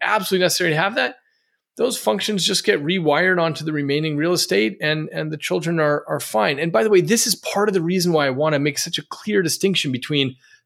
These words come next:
the machines that we build and the liveware of the brain, because you can't tear half the circuitry out of your laptop and expect it to still work.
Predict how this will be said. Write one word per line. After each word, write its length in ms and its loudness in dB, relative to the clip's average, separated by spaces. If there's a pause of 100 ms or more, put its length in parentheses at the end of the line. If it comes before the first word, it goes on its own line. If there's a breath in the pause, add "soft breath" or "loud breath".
the 60 0
machines 520 4
that 120 4
we 120 0
build 560 0 (600)
and 160 -2
the 120 -2
liveware 600 2
of 160 -2
the 80 -8
brain, 380 -2
because 320 -6
you 100 -6
can't 360 -6
tear 240 -4
half 320 -8
the 80 -8
circuitry 560 0
out 120 0
of 140 -2
your 320 0 (640 soft breath)
laptop 720 -2
and 80 -2
expect 420 -4
it 80 -12
to 80 -8
still 380 0
work. 420 0